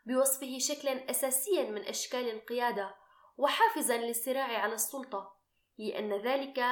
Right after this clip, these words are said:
من مهمة الدساتير التي تحدد طرق تعيين الحكام وانتخابهم والصلاحيات الممنوحة لهم في هذا المجال،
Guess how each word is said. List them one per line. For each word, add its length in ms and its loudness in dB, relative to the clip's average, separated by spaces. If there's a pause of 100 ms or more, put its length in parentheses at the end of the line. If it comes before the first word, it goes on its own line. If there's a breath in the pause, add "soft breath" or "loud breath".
(240)
من 200 -6
مهمة 400 -4
الدساتير 800 -4 (440 loud breath)
التي 400 2
تحدد 640 -4
طرق 300 -2
تعيين 500 -6
الحكام 540 -4
وانتخابهم 840 -6 (480)
والصلاحيات 840 0
الممنوحة 720 -2
لهم 260 -4
في 200 -10
هذا 220 0
المجال، 500 -4